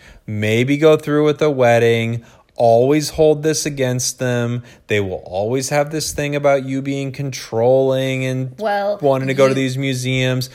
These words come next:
Speaker 1: Sonia will still be around.
Speaker 2: Yes.
Speaker 1: You will get into a weird argument with her at an important dinner. Some people will think you're being crazy. It, dude, just
Speaker 2: Well,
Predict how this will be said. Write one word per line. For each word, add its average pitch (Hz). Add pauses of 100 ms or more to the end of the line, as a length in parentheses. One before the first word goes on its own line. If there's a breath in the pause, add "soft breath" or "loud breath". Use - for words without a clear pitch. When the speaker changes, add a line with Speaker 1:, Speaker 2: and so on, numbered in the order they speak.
(140 loud breath)
Speaker 1:
Sonia 135
will 160
still 156
be 156
around. 135
Speaker 2:
Yes. -
Speaker 1:
You 120
will 113
get 117
into 139
a 139
weird 131
argument 147
with 143
her 139
at 139
an 139
important 139
dinner. 131 (140 loud breath)
Some 120
people 160
will 160
think 160
you're 123
being 151
crazy. 139 (240 loud breath)
It, - (160)
dude, 170
just - (100)
Speaker 2:
Well, 226